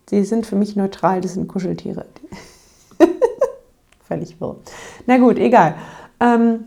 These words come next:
haben wir schon wieder den Freak-Talk hier. Was ich eigentlich erzählen wollte, war diese drei Themen, mit denen ich mich gerade beschäftige. Das eine war, da geht's mir darum, wie Sachen immer von außen aussehen. Ähm, ich höre gerade das Hörbuch,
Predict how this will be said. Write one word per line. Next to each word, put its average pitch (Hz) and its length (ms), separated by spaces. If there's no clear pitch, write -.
haben 196 100
wir 180 120
schon 202 160
wieder 190 120
den 180 120
Freak-Talk 185 600
hier. 170 240
Was 262 220
ich 254 120
eigentlich 202 200
erzählen 220 340
wollte, 202 320
war 202 280
diese 190 180
drei 190 260
Themen, 233 380
mit 226 160
denen 202 100
ich 196 60
mich 196 140
gerade - 140
beschäftige. 214 480
Das 202 160
eine 220 400
war, 226 280
da 220 120
geht's 226 300
mir 240 120
darum, 214 400
wie 208 100
Sachen 214 340
immer 214 200
von 202 320
außen 208 680
aussehen. - 640
Ähm, 185 420
ich 208 160
höre 254 240
gerade 208 460
das 190 360
Hörbuch, 269 560